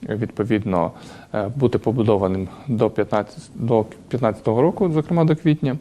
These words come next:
Е, другий, е, момент, це те, що, е, буд-, під будинком повинна бути оформлена земля. Е, третій момент, треба виготовити, е, техпаспорт,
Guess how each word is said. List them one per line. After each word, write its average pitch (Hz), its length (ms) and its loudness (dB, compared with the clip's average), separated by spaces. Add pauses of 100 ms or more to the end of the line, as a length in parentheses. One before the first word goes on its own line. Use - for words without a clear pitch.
(380)
Е, 110 360 4
другий, 107 680 4 (200)
е, 110 120 0
момент, 107 440 0
це 117 100 -6
те, 107 220 2
що, 101 320 -2 (420)
е, 101 340 2
буд-, 117 580 -2 (200)
під 110 180 2
будинком 110 440 2
повинна 104 340 2
бути 101 260 0
оформлена 101 800 0 (220)
земля. 127 560 4 (460)
Е, 107 200 4
третій 117 440 0
момент, 104 340 0
треба 101 260 2
виготовити, 101 680 0 (420)
е, 98 180 -2
техпаспорт, 135 840 0